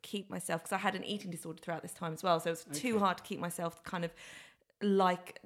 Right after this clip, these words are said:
Speaker 1: looking like a ballerina, and they were very
Speaker 2: Mm.
Speaker 1: strict, and, you know, I remember being twelve and them clamping my body weight, and, and it just kind of, I think, like a lot of things, when you, when your hobby becomes your job, sometimes you lose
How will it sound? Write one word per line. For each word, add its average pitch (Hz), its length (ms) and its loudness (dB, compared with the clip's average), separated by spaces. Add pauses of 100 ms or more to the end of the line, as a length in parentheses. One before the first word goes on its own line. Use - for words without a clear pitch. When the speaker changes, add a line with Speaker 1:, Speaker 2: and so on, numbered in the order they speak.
Speaker 1:
looking 196 260 -2
like 170 140 -4
a - 40 -20
ballerina, 180 440 2
and 175 100 2
they 180 60 2
were 175 60 2
very 165 160 -4
Speaker 2:
Mm. - 40 -6
Speaker 1:
strict, - 640 -4
and, 156 220 -2 (420)
you - 100 -14
know, - 320 -6
I 185 80 -4
remember 175 260 -2
being 175 300 -2
twelve 180 440 0
and 175 80 -2
them 175 160 -4
clamping 196 580 -2
my 180 120 -4
body 202 300 0
weight, 190 360 0
and, 165 120 -2 (280)
and 233 100 6
it 233 100 6
just 285 200 -2
kind 269 180 4
of, 254 100 4 (280)
I 269 80 10
think, 330 140 6
like 285 120 2
a 277 40 4
lot 277 140 6
of 262 120 2
things, 180 520 2 (120)
when 208 540 4 (140)
you, 190 600 -2
when 202 180 2
your 202 100 2
hobby 220 380 2
becomes 185 380 -8
your 180 160 -8
job, 185 360 2
sometimes 269 760 -2
you 214 120 0
lose 202 440 -2